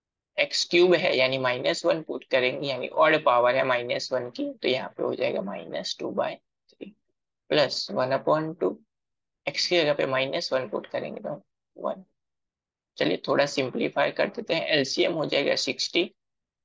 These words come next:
यानी थर्टी माइनस थर्टी सिक्स माइनस फिफ्टी प्लस फ़ोर्टी प्लस थर्टी प्लस सिक्सटी माइनस थर्टी सिक्स माइनस फिफ्टीन माइनस फ़ोर्टी प्लस थर्टी माइनस सिक्सटी।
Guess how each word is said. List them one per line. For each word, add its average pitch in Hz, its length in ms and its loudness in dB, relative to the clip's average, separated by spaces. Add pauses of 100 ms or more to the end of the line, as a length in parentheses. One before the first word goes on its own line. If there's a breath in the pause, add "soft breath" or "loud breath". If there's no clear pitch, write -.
(240)
यानी 135 380 0 (140)
थर्टी 139 460 0
माइनस 185 500 -4
थर्टी - 300 -2
सिक्स - 320 -6
माइनस 131 460 -4
फिफ्टी 156 360 -2
प्लस 139 400 -2
फ़ोर्टी 156 360 -2 (320)
प्लस 131 320 0
थर्टी 151 280 -2
प्लस - 360 -4
सिक्सटी - 400 -4
माइनस 147 560 -4 (420)
थर्टी 135 240 0
सिक्स - 320 -6
माइनस 131 400 -4
फिफ्टीन - 440 -4
माइनस 131 540 -4
फ़ोर्टी 123 360 -2
प्लस 127 380 -4
थर्टी 143 280 -4
माइनस 127 460 -6
सिक्सटी। - 500 -12